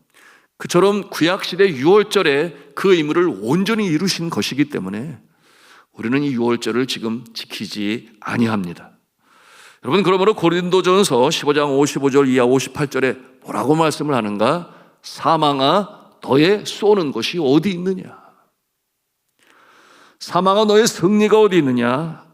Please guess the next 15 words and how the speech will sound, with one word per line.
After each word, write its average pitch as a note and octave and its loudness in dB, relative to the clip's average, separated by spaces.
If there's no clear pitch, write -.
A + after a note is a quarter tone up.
사망아, A#2 -2
내가 A2 -4
쏘는 D3+ -4
것이 C#3+ -8
어디 C3 -8
있느냐?" D3+ -12
사망이 F#3+ 0
쏘는 G3+ 2
것은 G3 0
죄요, D#3 0
죄의 D3 0
권능은 C#3 -2
율법이라 D#3+ 0
우리 D#3 0
주 G3 2